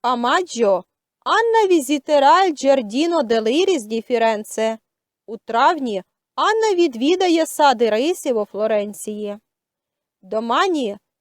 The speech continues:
візітеремо il Museo del Vetro nell'Isola Murano. Завтра ми відвідаємо музей скла на острові Мурано.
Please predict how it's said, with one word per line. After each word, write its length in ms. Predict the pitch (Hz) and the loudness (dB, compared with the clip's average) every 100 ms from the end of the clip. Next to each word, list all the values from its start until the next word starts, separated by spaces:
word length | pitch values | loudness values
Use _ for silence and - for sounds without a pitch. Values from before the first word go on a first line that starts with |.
| _ | _
візітеремо 880 | 214 285 269 330 359 381 440 480 427 | -8 -4 -2 -2 0 4 4 4 2
il 180 | 370 330 | 2 2
Museo 640 | 294 294 240 320 311 262 | 2 0 2 2 4 2
del 260 | 220 240 247 | 2 0 2
Vetro 460 | 269 339 427 403 370 | 2 2 2 -2 -2
nell'Isola 760 | 311 233 233 339 320 254 233 | 0 0 0 -2 0 0 2
Murano. 640 | 233 240 226 220 220 214 214 _ _ _ _ _ | 0 0 2 0 -2 -6 -8 _ _ _ _ _
Завтра 760 | 196 214 285 381 - 220 190 - _ _ _ | -8 0 2 2 0 -2 -2 -4 _ _ _
ми 260 | 233 339 440 | -6 0 4
відвідаємо 840 | 427 254 294 381 392 349 339 330 | 4 2 -2 0 2 2 2 0
музей 400 | 285 254 254 233 | 0 0 2 2
скла 460 | - - 220 269 359 | -2 -4 0 2 2
на 140 | 277 | 0
острові 580 | 208 294 - 302 226 233 | 2 0 -2 -6 -6 -4
Мурано. 680 | 220 214 220 226 220 214 | -4 0 0 0 -4 -8